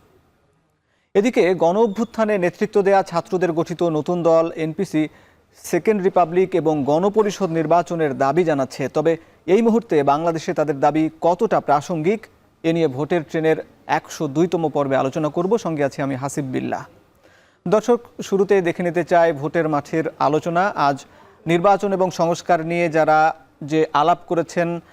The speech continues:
সেগুলো একটু দেখব। প্রধান উপদেষ্টা ডক্টর মোহাম্মদ ইউনূস আজ বলেছেন, আহ,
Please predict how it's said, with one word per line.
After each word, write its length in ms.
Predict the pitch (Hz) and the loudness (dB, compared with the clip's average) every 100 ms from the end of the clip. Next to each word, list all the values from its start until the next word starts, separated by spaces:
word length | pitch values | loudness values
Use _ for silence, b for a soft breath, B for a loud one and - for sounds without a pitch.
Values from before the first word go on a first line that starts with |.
| b - | b -6
সেগুলো 280 | 156 160 | -2 2
একটু 140 | 156 156 | 2 2
দেখব। 300 | 156 151 190 | 0 2 0
প্রধান 340 | 190 175 208 | 0 0 0
উপদেষ্টা 480 | 190 185 180 - 175 | 0 0 0 2 0
ডক্টর 300 | 156 151 185 | 2 0 -2
মোহাম্মদ 340 | 175 175 170 | -2 0 0
ইউনূস 460 | 160 170 175 185 - - | 0 -2 -2 -4 -6 -4
আজ 160 | 156 143 151 | -2 -2 0
বলেছেন, 540 | 220 202 139 147 190 B B B B B - | 2 0 -2 -4 -6 B B B B B -2
আহ, 280 | 147 147 | 2 2